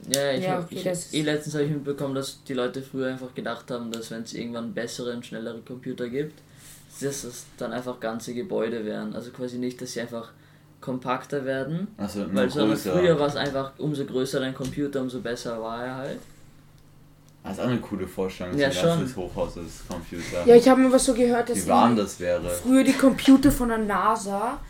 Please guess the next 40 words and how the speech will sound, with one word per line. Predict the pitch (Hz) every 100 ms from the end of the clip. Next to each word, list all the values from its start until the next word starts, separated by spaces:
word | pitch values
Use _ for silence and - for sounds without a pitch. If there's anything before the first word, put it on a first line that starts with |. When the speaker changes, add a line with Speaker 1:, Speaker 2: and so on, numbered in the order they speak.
| - - -
Speaker 2:
irgendwie, | 214 226 226 -
äh, | - 196
also, | 190 202 202 -
also | 202 185
so | 175 196
gut | - 220 202 214
waren | 196 196
wie | 190 202
irgendwie | 202 196
ein | 185 -
iPhone. | 165 180 - 165 160 160 - -
Speaker 3:
Ja, | 90 90
ja, | 85 87 85
ja, | 78 -
mit | 87 90
denen | 90
sie | 90
es | 92
auf | -
den | 90
Mond | 95 95
geschafft | - 92 87 -
haben. | 80
Speaker 1:
Genau, | - 139
Speaker 3:
Oder |
Speaker 1:
das | - -
waren | 135
einfach | 135 131
so | 131
Speaker 3:
schlecht, | 117
Speaker 1:
ganze | 123 131 139
Speaker 3:
ja. | 127
Speaker 1:
Räume | 120 123 127 127
mit | 123
so | -
verbundenen | 127 123 113 120 120 117 117 117 113 107 -
Speaker 3:
Computern, | 87 82 82 82 78
ja. | 80
Speaker 1:
Ja. | 78 110 -
Speaker 3:
Aber | - 85